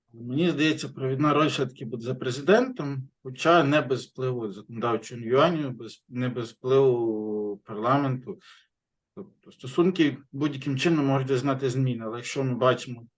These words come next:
ми подивимось на провладного кандидата, який зараз є віце-президентом, то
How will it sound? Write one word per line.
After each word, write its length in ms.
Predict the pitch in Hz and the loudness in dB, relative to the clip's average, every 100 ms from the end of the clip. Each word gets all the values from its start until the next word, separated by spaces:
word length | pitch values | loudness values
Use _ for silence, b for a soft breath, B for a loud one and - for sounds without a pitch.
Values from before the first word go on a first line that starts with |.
| _ - | _ -4
ми 140 | 135 | -4
подивимось 760 | 127 120 120 120 117 113 - - | -2 0 2 2 0 -4 -6 -6
на 340 | 113 104 98 - _ _ _ _ _ _ | -4 -2 -4 -8 _ _ _ _ _ _
провладного 520 | 131 131 131 120 110 | -2 4 4 4 -4
кандидата, 600 | - 113 117 156 247 247 | -10 -8 0 4 4 0
який 240 | 123 - 127 | -8 -6 0
зараз 320 | 139 131 123 | 4 4 4
є 120 | 120 | -2
віце-президентом, 1080 | 117 - 123 120 113 117 120 123 117 113 104 b b b b _ _ - | -4 -10 -12 -10 -8 0 0 0 -6 -8 -10 b b b b _ _ 0
то 540 | 123 120 113 110 | 2 2 2 -2